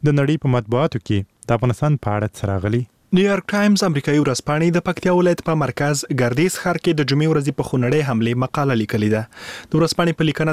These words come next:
Speaker 2: دا یوه لویه خونړۍ حمله وه چې د افغانستان اقلیت شیعهګان یې په نښه کړل. افغان چارواکو ویلي دوو انتحاري بریدګرو په ښځینه جامو کې لومړی په لمونځ کوونکو ډزې وکړې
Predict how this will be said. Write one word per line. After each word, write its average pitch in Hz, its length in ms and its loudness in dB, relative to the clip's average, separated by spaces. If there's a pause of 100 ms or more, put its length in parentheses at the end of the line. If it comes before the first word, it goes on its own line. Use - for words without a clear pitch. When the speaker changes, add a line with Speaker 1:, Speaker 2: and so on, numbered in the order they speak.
Speaker 2:
دا 147 140 2
یوه 135 180 2
لویه 139 300 2
خونړۍ 123 360 -2
حمله 127 220 0
وه 139 120 0
چې 131 140 0
د 117 100 0
افغانستان 120 400 -2 (120)
اقلیت 127 400 -2
شیعهګان 131 460 0
یې 143 120 0
په 139 80 0 (160)
نښه 107 240 -4
کړل. 107 180 -4 (600)
افغان 180 240 2
چارواکو 180 380 0
ویلي 175 220 2 (100)
دوو 160 200 4
انتحاري 127 460 -2
بریدګرو 135 480 0
په 147 120 -2
ښځینه 160 360 2
جامو 156 240 2
کې 143 240 0
لومړی 135 340 0
په 123 80 0
لمونځ 123 320 0
کوونکو 135 320 2
ډزې 175 260 2
وکړې 196 240 2